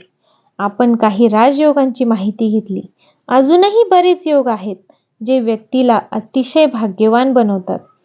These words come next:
आणि सुखी आयुष्य प्रदान करतात. त्यांची माहिती आपण वेळोवेळी घेऊया. या व्हिडिओमध्ये इतकंच. नवीन व्हिडिओमध्ये नवीन माहिती घेऊया. त्यासाठी तुम्ही चॅनलला सबस्क्राईब करा आणि व्हिडिओ आवडला असेल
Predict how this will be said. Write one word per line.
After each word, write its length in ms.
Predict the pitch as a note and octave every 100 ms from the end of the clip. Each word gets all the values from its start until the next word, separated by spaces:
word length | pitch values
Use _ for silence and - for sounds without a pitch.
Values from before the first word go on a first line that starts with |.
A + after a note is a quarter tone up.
| _ _ _ _ -
आणि 240 | A#3+ C#4
सुखी 380 | C4+ A#3+ - E4
आयुष्य 440 | A#3+ A3+ B3 F4+
प्रदान 380 | F4+ C4+ A3 G#3
करतात. 400 | G#3 G3 - F#3 - _ _ _ _
त्यांची 320 | B3+ B3+ B3+
माहिती 420 | C4 A3 G#3 B3+ F4
आपण 300 | E4 E4 D4
वेळोवेळी 480 | C4 A#3+ A#3 A#3
घेऊया. 420 | G#3 G#3 G3 F#3 - _ _ _ _ -
या 140 | D4
व्हिडिओमध्ये 600 | E4+ D#4+ D4+ D4+ D4+ D4
इतकंच. 460 | C#4 C4 G3+ F#3 - _ _ _ _ _
नवीन 340 | A3+ C4 D#4 D#4
व्हिडिओमध्ये 640 | C#4+ C4 C4 B3+ B3 C4+
नवीन 360 | B3+ B3 D4 D4+
माहिती 380 | B3+ F#3+ F3+ G#3+
घेऊया. 360 | G#3+ G3 F#3 - _ _ _ A#3+
त्यासाठी 480 | B3+ C4 B3 D#4
तुम्ही 260 | D#4 C#4 C4+
चॅनलला 500 | C4 G#3 G#3+ A3 A#3
सबस्क्राईब 500 | A#3 B3+ - E4 F4 -
करा 180 | G3+ D#3+ - _ _ _ -
आणि 260 | A3+ A#3+
व्हिडिओ 360 | A#3 G#3+ A#3 A#3+
आवडला 460 | G#3 G3+ G#3 A3+ A#3
असेल 400 | A#3+ D#4 F4